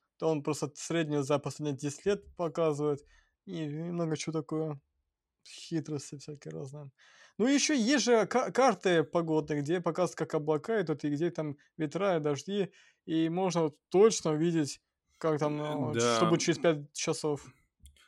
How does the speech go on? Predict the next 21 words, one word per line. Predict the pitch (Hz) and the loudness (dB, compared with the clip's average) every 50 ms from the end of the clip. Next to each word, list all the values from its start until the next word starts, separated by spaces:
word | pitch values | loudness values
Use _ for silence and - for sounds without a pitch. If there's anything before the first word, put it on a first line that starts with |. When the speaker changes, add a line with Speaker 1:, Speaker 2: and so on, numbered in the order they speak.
| _ _ | _ _
Speaker 2:
Да, | - 120 117 113 107 | 0 2 2 2 2
можно. | 107 113 123 139 143 139 135 123 | 0 0 -2 -2 -2 -2 -2 -2
Вот, | 110 110 - - | -2 -4 -6 -8
кстати, | - - - 113 107 - - | -12 -10 -10 -10 -10 -8 -8
мне | 113 110 107 | -8 -8 -6
понравился. | - 113 101 104 104 110 120 120 - - - | -6 -6 -4 -2 -2 0 -2 -2 -4 -10 -18
В | |
последнее | - - - 110 113 110 110 107 104 101 | -18 -14 -14 -12 -10 -8 -8 -8 -8 -10
время | 98 98 104 104 110 110 113 113 | -12 -10 -6 -4 -2 -2 -2 -4
пользуюсь | 107 - - 110 107 101 101 101 | -6 -4 -2 -2 -2 -2 -2 -6
Гисмете. | 95 101 98 - - 107 104 107 - - 135 139 135 - - _ _ _ _ _ _ _ _ _ _ _ _ _ _ _ _ | -8 -10 -12 -10 -8 -8 -8 -8 -6 -6 -8 -8 -8 -12 -20 _ _ _ _ _ _ _ _ _ _ _ _ _ _ _ _
А, | 113 107 101 101 98 95 98 98 92 - _ _ _ - - _ _ _ _ _ _ - - _ _ _ _ _ _ _ _ _ _ | -8 -6 -4 -4 -4 -4 -6 -6 -8 -12 _ _ _ -20 -20 _ _ _ _ _ _ -20 -20 _ _ _ _ _ _ _ _ _ _
мне | 110 107 104 | -6 -4 -2
понравилось, | 101 113 110 110 110 | -2 0 -2 -2 -4
как | - - - | -6 -8 -6
у | 110 | -6
них | 113 110 - | -6 -4 -4
рисуют | 123 117 113 - 123 117 113 | -6 -6 -4 -4 -6 -4 -4
облака. | 101 98 107 104 - - - - - _ _ _ _ _ _ _ _ _ | -4 -4 -4 -4 -4 -8 -12 -14 -16 _ _ _ _ _ _ _ _ _
Так | _ _ _ | _ _ _
красивенько | - - 110 104 - - 110 101 98 95 - - - | -14 -12 -12 -12 -10 -10 -10 -10 -10 -12 -16 -20 -20